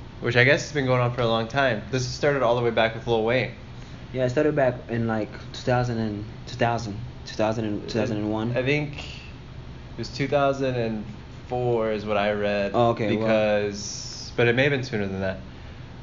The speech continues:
Speaker 1: Um, because Lil Wayne was wearing Bape.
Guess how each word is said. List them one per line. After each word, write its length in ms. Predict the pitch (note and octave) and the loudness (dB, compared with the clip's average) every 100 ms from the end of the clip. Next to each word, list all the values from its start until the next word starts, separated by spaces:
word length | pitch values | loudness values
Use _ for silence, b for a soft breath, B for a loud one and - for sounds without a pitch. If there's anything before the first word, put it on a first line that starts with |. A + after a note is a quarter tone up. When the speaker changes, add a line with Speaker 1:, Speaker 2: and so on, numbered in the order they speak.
| - | -4
Speaker 1:
Um, 580 | G#2 G2+ F#2+ F#2 F#2 F#2 F#2 - - - - - - - - - | 2 2 2 0 -2 -6 -10 -14 -16 -14 -14 -14 -14 -14 -14 -8
because 360 | B2+ A#2+ A2 G#2 | -6 -2 -2 -2
Lil 220 | A#2 A2+ | 0 2
Wayne 140 | A2+ | 2
was 120 | A2 G#2 | 0 0
wearing 260 | G#2+ G2+ | 2 2
Bape. 320 | G2+ G2 A#2+ | 2 2 0